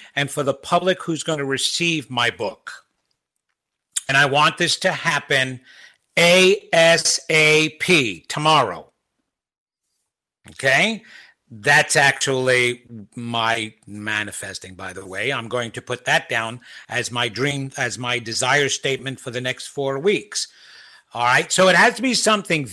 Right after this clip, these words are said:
that clear. The more clear it is, the more focused it is. We have a habit of taking our creative energy and throwing it out into the universe like a floodlight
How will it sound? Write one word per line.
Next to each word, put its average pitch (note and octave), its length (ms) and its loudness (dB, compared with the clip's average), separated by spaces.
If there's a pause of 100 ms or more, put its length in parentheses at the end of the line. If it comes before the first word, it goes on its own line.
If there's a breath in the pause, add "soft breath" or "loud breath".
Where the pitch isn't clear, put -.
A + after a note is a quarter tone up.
that E3+ 380 2
clear. F#3+ 440 2 (240 loud breath)
The D#3+ 240 4 (160)
more E3+ 440 4 (100)
clear G#3+ 680 2
it D3+ 320 -2
is, E3+ 500 2
the F3 100 -2
more F3+ 240 2
focused F#3 580 -2
it C#3 100 2
is. A2+ 300 -4 (460 loud breath)
We F#3+ 160 2
have A#3 260 4
a G#3+ 100 4
habit D#3+ 800 0
of C#3 220 -2
taking G3 420 0
our F3 160 2
creative E3 640 0
energy D3 720 -4
and C3 220 -4
throwing F#3+ 480 2
it G#3+ 100 4
out F#3 240 4
into F3+ 240 -8
the D3 120 -10
universe D3 600 -4
like C3+ 180 -2
a A#2+ 140 -4
floodlight D3+ 960 0